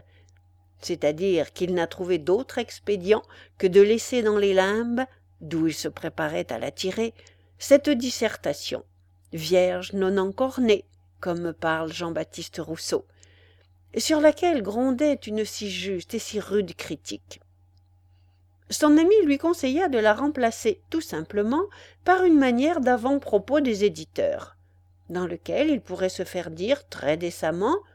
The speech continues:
par ces messieurs, « Toutes les douceurs qui chatouillent si voluptueusement l'oreille d'un auteur. »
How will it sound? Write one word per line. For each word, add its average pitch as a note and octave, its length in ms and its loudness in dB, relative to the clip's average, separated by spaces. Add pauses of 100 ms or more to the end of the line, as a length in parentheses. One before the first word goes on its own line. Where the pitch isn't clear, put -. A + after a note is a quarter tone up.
(220)
par - 220 -10
ces B2+ 160 -8
messieurs, « G3 520 -2 (680)
Toutes A#4 400 2
les G4+ 100 6
douceurs D#4 600 4
qui C#4 160 -2
chatouillent A#3+ 640 -2
si A3+ 180 -4
voluptueusement A#3 1040 -2
l'oreille C4+ 420 4
d'un A#3+ 240 0
auteur. » A#2 600 -2